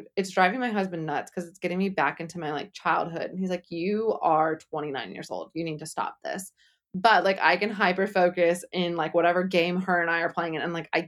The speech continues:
get in that world with her. Like, if I'm interested, which I am 'cause it's my baby girl, I can get in that world with her. Even something as simple as a T V show. Another thing my husband's ready to just, like, strangle me over is,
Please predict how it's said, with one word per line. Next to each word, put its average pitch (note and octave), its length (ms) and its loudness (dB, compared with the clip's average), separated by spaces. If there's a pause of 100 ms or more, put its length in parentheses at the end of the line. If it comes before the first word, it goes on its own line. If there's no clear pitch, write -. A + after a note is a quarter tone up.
get D#3+ 200 0
in E3+ 140 -4
that - 200 -10
world C#3+ 320 -2
with B2+ 160 -8
her. F2 380 -4
Like, F3 180 0
if F3+ 100 -4
I'm E3+ 220 -4
interested, G#3+ 480 2
which F3+ 140 -4
I D#3+ 200 0
am G3 320 0
'cause G#3 120 -6
it's E3+ 180 -2
my D#3+ 80 -2
baby F3 260 4
girl, E3 480 4 (440)
I F#3 80 4
can G3+ 260 -2
get F3 240 4
in G3 80 0
that F3 220 2
world E3 180 4
with D#3 140 -2
her. D3+ 180 0
Even G#3 400 0
something E4+ 320 2
as D4+ 100 0
simple A3+ 240 0
as B3+ 120 2
a F#3+ 60 -4
T F#3+ 180 -4
V F3+ 140 -2
show. E3+ 360 -4 (560)
Another F#3 320 2
thing F#3+ 160 -2
my F3+ 120 -2
husband's F3 340 0
ready D#3+ 160 0
to E3 100 -2
just, D#3+ 180 -8
like, E3 160 -4
strangle F3 440 -2
me E3+ 120 -4
over D#3 220 0
is, E3 260 -4